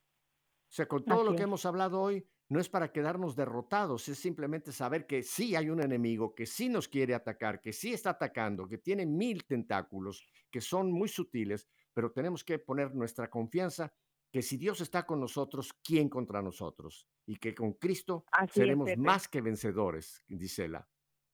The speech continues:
Speaker 1: ¿Cuál sería en estos tres
Speaker 2: Amén.
Speaker 1: minutos que me quedan tu último consejo para todos nuestros queridos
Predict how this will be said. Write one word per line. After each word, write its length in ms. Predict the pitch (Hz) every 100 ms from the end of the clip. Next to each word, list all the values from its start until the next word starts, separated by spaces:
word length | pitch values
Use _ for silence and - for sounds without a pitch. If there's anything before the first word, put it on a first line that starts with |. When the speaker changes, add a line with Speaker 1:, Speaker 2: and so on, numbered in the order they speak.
| _ _ -
Speaker 1:
¿Cuál 160 | 196
sería 340 | 196 190 202 190
en 100 | 185
estos 240 | - 175
tres 220 | 175 165
Speaker 2:
Amén. 40 | 165
Speaker 1:
minutos 320 | 165 165 -
que 80 | 143
me 100 | 131
quedan 320 | 151 151 139
tu 140 | 135
último 380 | 147 147 147 131
consejo 480 | - 113 139 127 110
para 220 | 107 101
todos 220 | 127 127
nuestros 380 | 113 101 101 92
queridos 480 | 117 117 117 104